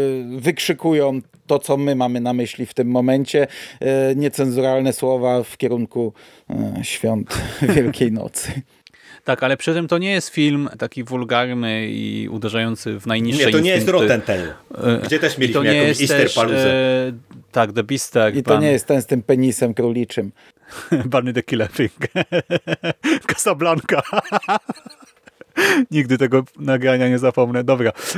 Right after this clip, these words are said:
Speaker 2: ale właśnie, e, ten humor tutaj, e, do mnie też w miarę trafiał. Są dziwne żarty, gdzie trochę tak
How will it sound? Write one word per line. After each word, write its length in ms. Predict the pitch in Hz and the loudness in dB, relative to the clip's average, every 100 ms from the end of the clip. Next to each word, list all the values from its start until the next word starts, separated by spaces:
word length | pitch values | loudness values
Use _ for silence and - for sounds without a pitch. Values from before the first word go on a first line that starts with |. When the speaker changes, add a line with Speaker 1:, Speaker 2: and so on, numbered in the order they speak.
| - | -6
Speaker 2:
ale 260 | 143 135 139 | 0 2 0
właśnie, 320 | 139 143 156 139 | 0 -2 0 0
e, 320 | 131 143 143 | 0 0 2
ten 160 | 160 | 0
humor 300 | 151 208 196 | 2 2 2
tutaj, 380 | 170 185 185 175 | 0 0 2 2
e, 140 | - 156 | 2 2
do 140 | 160 | 2
mnie 180 | 180 175 | 0 0
też 240 | 190 190 170 | 0 -2 -2
w 140 | 147 | -2
miarę 300 | 165 160 160 | 0 2 0
trafiał. 440 | - 147 131 123 123 165 135 | 0 0 2 0 -2 -10 -8
Są 280 | - 214 214 - | -2 -2 -2 -8
dziwne 440 | 131 175 160 156 | -6 -4 0 0
żarty, 380 | 139 135 120 151 | 2 0 0 -4
gdzie 180 | 143 147 | -2 -4
trochę 300 | 151 139 139 | -2 0 0
tak 320 | 135 - | 0 -4